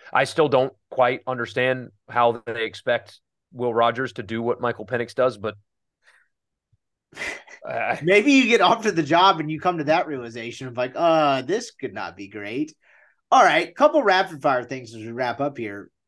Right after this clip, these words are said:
Speaker 2: What is your mindset when you lay your head on the pillow if you're Hugh Freeze tonight? Do you just take credit for something <laughs> else? What is, what is
Speaker 1: Oh,
Speaker 2: your
Speaker 1: I'm so
Speaker 2: mindset now?
Speaker 1: if, I mean, if I'm him, I'm so, so, so happy. He needed something good, uh, to, to happen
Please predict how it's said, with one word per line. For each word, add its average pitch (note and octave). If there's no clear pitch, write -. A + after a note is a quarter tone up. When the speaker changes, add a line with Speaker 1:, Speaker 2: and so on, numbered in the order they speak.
Speaker 2:
What A3+
is F4+
your D#4+
mindset A#3
when F#3
you E3
lay E3+
your F3
head D#3+
on D#3
the C3
pillow D3+
if A#2
you're C3
Hugh D3
Freeze C3+
tonight? -
Do A#2
you A#2+
just A2+
take C#3
credit D3
for F3
something F3
<laughs> D#3
else? C#4+
What E3
is, -
what C#4+
is D4
Speaker 1:
Oh, -
Speaker 2:
your A3
Speaker 1:
I'm E3+
so A#2+
Speaker 2:
mindset G#2+
now? G2
Speaker 1:
if, G#2
I A#2
mean, A2
if G#2+
I'm A#2
him, G2
I'm G2+
so, F#2+
so, F2+
so F2+
happy. F#2
He A2+
needed G2
something F#2
good, F2
uh, F#2
to, G2
to G#2
happen F#2